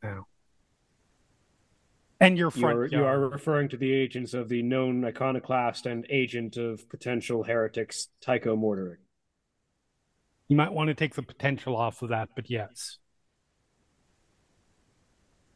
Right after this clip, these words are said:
Speaker 1: Look, I'm, I'm not, I'm not trying to fuck up your shit.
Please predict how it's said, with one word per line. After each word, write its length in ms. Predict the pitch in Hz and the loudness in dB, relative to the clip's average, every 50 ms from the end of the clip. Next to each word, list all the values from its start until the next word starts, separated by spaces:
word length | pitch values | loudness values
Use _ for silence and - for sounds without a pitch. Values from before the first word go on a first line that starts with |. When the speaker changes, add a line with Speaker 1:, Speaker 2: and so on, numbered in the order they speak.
| _ _ _ _ _ _ _ _ _ _ _ _ _ _ _ _ _ _ _ _ _ _ _ _ _ _ _ _ - | _ _ _ _ _ _ _ _ _ _ _ _ _ _ _ _ _ _ _ _ _ _ _ _ _ _ _ _ 6
Speaker 1:
Look, 360 | 151 147 143 - - - - - _ _ _ _ _ _ _ - - | 6 6 6 4 -2 -12 -20 -20 _ _ _ _ _ _ _ -4 2
I'm, 920 | - 160 165 175 175 175 180 180 180 180 180 175 175 170 170 170 151 - _ _ _ _ _ _ _ _ _ _ _ _ _ _ _ _ _ _ _ _ _ _ _ _ _ _ _ _ _ - _ _ _ _ _ _ _ - | 4 6 6 6 4 4 2 0 0 -2 -2 -2 -2 -2 -2 -4 -4 -6 _ _ _ _ _ _ _ _ _ _ _ _ _ _ _ _ _ _ _ _ _ _ _ _ _ _ _ _ _ -20 _ _ _ _ _ _ _ 4
I'm 420 | 156 165 175 190 190 190 185 180 | 4 4 4 4 2 0 0 0
not, 300 | 170 160 156 151 147 - - - _ _ _ _ _ _ _ _ _ _ _ _ - | 2 2 2 2 0 -2 -6 -12 _ _ _ _ _ _ _ _ _ _ _ _ -2
I'm 160 | - 160 160 | 0 0 2
not 160 | 170 175 - - | 0 -2 -4 -4
trying 160 | - 165 160 | -4 -2 -2
to 80 | 147 139 | -2 -2
fuck 400 | - - - - 139 131 - 135 | -6 -6 -2 -2 -2 0 0 -4
up 180 | 123 - - | -4 -4 -6
your 160 | 120 110 104 - | -12 -12 -12 -12
shit. 280 | - - - - - | -14 -14 -14 -16 -18